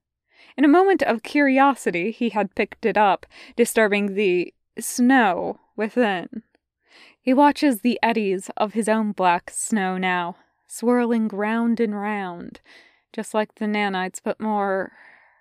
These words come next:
contained. Gabriel nods at him encouragingly, and Reaper reluctantly sits on the other side of the black couch in this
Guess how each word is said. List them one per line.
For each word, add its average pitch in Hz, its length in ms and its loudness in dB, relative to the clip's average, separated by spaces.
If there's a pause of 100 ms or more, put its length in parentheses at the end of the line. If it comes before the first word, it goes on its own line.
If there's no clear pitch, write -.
(260)
contained. 208 840 -8 (1300)
Gabriel 190 600 0
nods 196 380 -2
at 190 140 -4
him 202 180 -8
encouragingly, 185 960 -4 (380)
and 262 180 6
Reaper 294 340 4
reluctantly 233 800 0
sits - 320 -4
on 214 180 -2
the 196 120 2
other 190 180 -2
side 185 340 0
of 180 80 -4
the 180 80 -8
black 185 500 0
couch 180 400 0
in 214 140 -6
this 190 240 -4